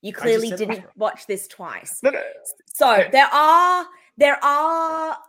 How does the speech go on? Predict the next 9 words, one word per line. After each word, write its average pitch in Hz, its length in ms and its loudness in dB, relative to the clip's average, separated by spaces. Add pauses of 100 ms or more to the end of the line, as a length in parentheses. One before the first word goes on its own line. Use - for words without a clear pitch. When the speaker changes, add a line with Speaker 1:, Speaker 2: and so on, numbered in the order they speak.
(120)
Speaker 1:
specific 277 760 -10
disadvantages 208 1400 -10 (300)
associated 208 840 -4
with 185 240 -12
each 190 320 -18
level 180 540 -8
of 175 180 -8
advantage. 147 880 -16 (380)
But, 240 680 -4